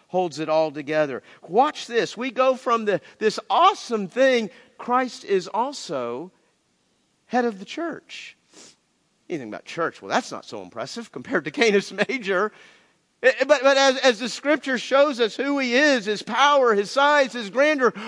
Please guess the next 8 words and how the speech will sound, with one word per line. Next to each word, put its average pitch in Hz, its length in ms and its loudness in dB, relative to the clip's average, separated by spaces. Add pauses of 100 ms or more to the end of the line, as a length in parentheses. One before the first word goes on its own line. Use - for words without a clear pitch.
and 240 240 2
oh, 277 320 6
that's 269 380 2
who's 247 300 -2 (160)
head 262 400 4 (180)
of 220 220 2
this 247 200 -2
gathering. 208 720 2